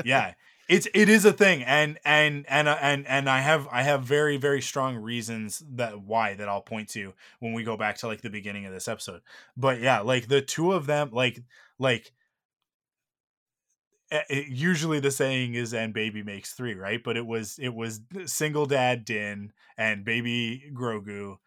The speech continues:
and now, uh, uh, they've, they have their matriarch now, right? Like, like, Bo-Katan is, is mother, and Din is father, and Grogu is baby. And that's, that's just, that's what it is. And everybody needs to accept it.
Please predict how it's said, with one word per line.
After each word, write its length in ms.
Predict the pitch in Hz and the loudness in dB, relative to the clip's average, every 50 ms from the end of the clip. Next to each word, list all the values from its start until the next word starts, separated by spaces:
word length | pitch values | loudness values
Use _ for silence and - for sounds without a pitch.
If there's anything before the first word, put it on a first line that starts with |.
| _ _ _ _ _ | _ _ _ _ _
and 320 | - 120 123 120 113 113 113 | -2 0 2 2 0 -2 -2
now, 460 | 117 113 113 120 120 120 117 117 117 - | 0 2 2 2 2 2 0 -2 -4 -4
uh, 640 | 113 120 127 127 127 131 131 131 131 135 131 131 131 120 | -4 -4 -2 -2 -2 -4 -4 -6 -6 -8 -8 -10 -10 -10
uh, 220 | 120 127 135 135 131 | -10 -8 -8 -8 -8
they've, 240 | 127 135 135 135 131 _ | -6 -6 -6 -6 -6 _
they 180 | - 113 123 123 | -6 -4 -2 -2
have 240 | 120 - 131 135 131 | 0 -2 -2 -2 -2
their 160 | 135 139 127 | -2 -4 -2
matriarch 720 | 117 117 139 160 - - 110 95 85 87 92 101 _ - - | -4 -6 -6 -8 -8 -10 -12 -12 -12 -14 -18 -18 _ -16 -16
now, 300 | 101 92 92 113 110 104 | -14 -12 -10 -8 -6 -6
right? 360 | 101 104 104 110 131 151 131 | -4 -2 -2 -2 -2 -2 -4
Like, 260 | 113 110 107 107 104 _ _ 156 143 123 | -4 -6 -6 -6 -8 _ _ -16 -10 -8
like, 200 | 120 110 104 - | -8 -8 -8 -8
Bo-Katan 680 | 117 113 117 - - 123 - 123 117 113 110 110 113 - _ - - - - _ _ | -8 -8 -8 -8 -10 -12 -10 -10 -8 -8 -8 -8 -10 -12 _ -20 -20 -20 -20 _ _
is, 420 | - 117 117 117 113 104 - - - _ _ _ _ _ | -6 -4 -4 -2 -4 -6 -8 -10 -14 _ _ _ _ _
is 260 | 117 123 123 117 - | -4 -2 -2 -4 -4
mother, 480 | 117 107 101 104 101 104 107 120 143 - _ _ _ _ _ - | -6 -6 -6 -6 -4 -6 -6 -6 -8 -10 _ _ _ _ _ -4
and 340 | 110 107 107 107 104 101 110 - _ - | -2 -2 -2 -4 -8 -12 -16 -18 _ -6
Din 240 | 123 113 120 127 | -4 -2 -2 -2
is 240 | 131 120 120 117 - | -2 -4 -4 -6 -6
father, 460 | - - 101 95 98 98 104 113 120 | -8 -6 -6 -6 -6 -6 -6 -6 -8
and 340 | 123 107 104 110 113 110 107 | -8 -8 -8 -8 -6 -8 -8
Grogu 460 | - 117 110 113 117 113 123 127 127 | -8 -6 -6 -6 -6 -6 -6 -6 -6
is 100 | 127 123 | -6 -6
baby. 400 | 123 156 165 143 123 113 87 98 - - | -8 -8 -10 -10 -10 -14 -20 -20 -16 -10
And 180 | 117 110 113 120 | -8 -6 -4 -4
that's, 340 | 131 127 127 - - - - _ | -4 -4 -4 -6 -10 -12 -8 _
that's 260 | - 127 131 131 - - | -4 -4 -4 -4 -4 -4
just, 220 | - 151 131 - | -4 -4 -4 0
that's 260 | 139 139 156 - - | 0 0 0 0 0
what 140 | 170 180 160 | 0 0 0
it 100 | 151 143 | 2 0
is. 240 | 156 131 98 - - - - - - | 0 -2 -2 -6 -12 -18 -20 -10 -4
And 100 | 117 127 | -2 0
everybody 380 | 143 156 175 165 170 165 165 151 | 2 2 2 2 0 0 0 -2
needs 200 | 151 151 135 - | -4 -4 -6 -4
to 100 | - 135 | -4 -4
accept 340 | 120 - - 143 135 - - | -4 -2 -2 -2 -4 -4 -6
it. 160 | 92 - - | -14 -16 -18